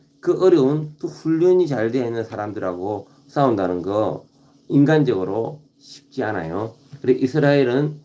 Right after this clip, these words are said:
에, 기습 공격을 하지만은 승리는 여호와께서 이루신다 하거든요. 자, 참 기가 막히게,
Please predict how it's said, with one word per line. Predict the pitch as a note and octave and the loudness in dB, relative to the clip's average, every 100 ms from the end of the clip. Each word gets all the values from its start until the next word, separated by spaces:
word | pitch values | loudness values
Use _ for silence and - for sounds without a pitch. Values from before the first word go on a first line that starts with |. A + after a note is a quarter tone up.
| _ _ _ | _ _ _
에, | - D#3+ D3+ B1 B1 - | -20 -18 -18 -16 -18 -6
기습 | D#3 E3+ D3+ | 0 2 2
공격을 | C3+ B2 A#2+ B2+ | 2 4 2 2
하지만은 | D3+ C#3+ G#2 F#2 F2+ F#2 D#2 C#2 - _ _ _ | 2 2 0 0 0 0 -2 -6 -14 _ _ _
승리는 | - - B2 A#2+ B2 C#3 C#3+ D3+ D3+ - _ - F2+ | -20 -4 0 2 4 4 4 2 0 -10 _ -10 -4
여호와께서 | G2+ B2 A#2+ A#2 G2+ - - | 0 2 0 -4 -8 -10 -8
이루신다 | A2+ A2+ B2 A#2+ F2+ | -2 -2 0 -2 -2
하거든요. | F2 F2 D#2+ F2+ C3 D3+ - - - - _ _ _ - - _ - _ - - - - _ _ | -4 -4 -4 -2 -4 -6 -14 -20 -20 -20 _ _ _ -20 -20 _ -20 _ -20 -20 -20 -20 _ _
자, | - G1+ G1+ G1+ - - _ _ _ - - _ _ _ _ _ - _ - - - | -8 -4 -4 -4 -8 -14 _ _ _ -20 -20 _ _ _ _ _ -20 _ -20 -20 -18
참 | - - - - _ _ _ _ - - - | -14 -12 -12 -16 _ _ _ _ -20 -20 -6
기가 | D3+ D3+ E3 | 0 2 4
막히게, | D3 C#3 - D3 C3+ C#3 D3 - | 2 0 -4 -4 0 0 -2 -8